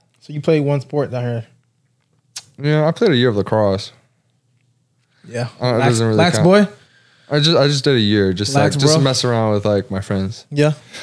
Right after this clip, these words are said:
Speaker 2: But yeah, my dad was always really, uh, a stickler about, like, sticking to one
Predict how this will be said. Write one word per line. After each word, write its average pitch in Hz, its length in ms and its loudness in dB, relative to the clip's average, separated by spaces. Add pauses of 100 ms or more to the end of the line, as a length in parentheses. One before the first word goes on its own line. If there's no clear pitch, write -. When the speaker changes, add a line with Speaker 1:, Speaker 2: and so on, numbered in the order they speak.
(140)
Speaker 2:
But 131 100 2
yeah, 127 160 2
my 110 140 0
dad 123 160 2
was 123 160 0
always 113 340 2
really, 110 340 2
uh, 92 380 0 (1500)
a 110 80 -6
stickler 107 460 -2
about, 90 180 0
like, - 180 -8
sticking 107 380 -2
to 98 120 0
one 95 560 -2